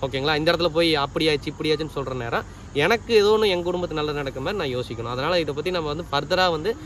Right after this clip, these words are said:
வெவ்வேறு கண்டென்ட்டா அதை பேசிக்கலாம். இதை வந்து இந்த ஒரு வீடியோவை வந்து ஒரு golden வீடியோவா,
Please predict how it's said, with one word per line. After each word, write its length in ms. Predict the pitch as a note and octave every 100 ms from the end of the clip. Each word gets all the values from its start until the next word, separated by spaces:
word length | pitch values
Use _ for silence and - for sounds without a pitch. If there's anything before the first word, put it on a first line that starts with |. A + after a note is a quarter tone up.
| - - - -
வெவ்வேறு 340 | C#3 D#3+ G#3
கண்டென்ட்டா 720 | G3+ F#3 E3+ F3+ F3 E3+ D#3 F#3+
அதை 180 | F3+ D#3+
பேசிக்கலாம். 420 | D3+ D3 A#2 A2+ - - -
இதை 200 | D#3 F#3
வந்து 240 | F#3+ A#3
இந்த 300 | F#3+ G3 A3
ஒரு 160 | G#3 F#3
வீடியோவை 440 | G#3+ A#3+ A#3 G#3
வந்து 180 | F#3 A3
ஒரு 160 | F#3+
golden 440 | D3 F3 F#3+ F#3+ F3
வீடியோவா, 540 | D#3+ D3+ C#3+ C3+ E3+